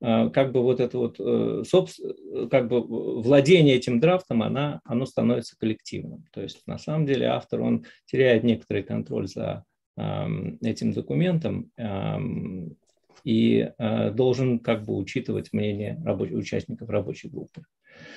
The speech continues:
М, после того, как документ, э, как бы обретает, э, необходимую форму, форму уже,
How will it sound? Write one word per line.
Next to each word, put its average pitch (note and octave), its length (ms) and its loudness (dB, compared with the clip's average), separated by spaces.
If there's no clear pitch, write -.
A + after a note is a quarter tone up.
М, C#3 380 4
после E3 260 6
того, D#3+ 240 8
как C#3+ 400 4
документ, C#3 560 4
э, A#2 420 0
как A2+ 180 0
бы A2 120 2
обретает, A2 580 2
э, A2 840 -6
необходимую A2+ 640 2
форму, C#3+ 500 4
форму G2+ 340 -2
уже, F#2+ 300 -6